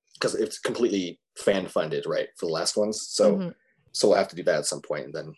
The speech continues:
Speaker 1: you know, I, I've definitely had, we've all had ideas in our head for, since, uh, when we released it in August. Um, but back then it looked like things were getting better, and I thought that, um, you know, wrestling was kinda coming back, and I was getting more work, so it was a little more busy for me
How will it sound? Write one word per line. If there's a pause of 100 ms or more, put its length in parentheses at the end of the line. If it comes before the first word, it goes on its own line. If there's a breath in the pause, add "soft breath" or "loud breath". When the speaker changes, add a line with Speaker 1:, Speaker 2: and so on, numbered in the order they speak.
(120)
Speaker 1:
you
know,
I, (100)
I've
definitely
had,
we've
all
had
ideas
in
our
head (240)
for,
since,
uh, (420)
when
we
released
it
in
August. (240)
Um,
but
back
then
it
looked
like
things
were
getting
better,
and
I
thought
that, (1040)
um,
you
know,
wrestling
was
kinda
coming
back,
and
I
was
getting
more
work,
so
it
was
a
little
more
busy
for
me